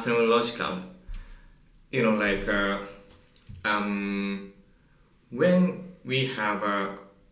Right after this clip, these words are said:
conscious experience, so from our own subjective point of view, we can find out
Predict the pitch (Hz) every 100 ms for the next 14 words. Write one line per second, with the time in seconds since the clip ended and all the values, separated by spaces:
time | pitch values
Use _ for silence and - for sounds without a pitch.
0 | _ _ _ _ - - 98 - 90 -
1 | - 73 - - - - - - - -
2 | - - - - 95 95 92 95 92 139
3 | 147 151 - - - _ _ _ _ _
4 | - _ _ - 131 131 135 131 127 123
5 | 120 120 120 - 117 110 113 110 - 98
6 | - - _ - 104 107 104 98 107 87
7 | 78 - - - - _ - - - -
8 | _ _ 135 135 120 110 110 117 110 110
9 | 113 95 92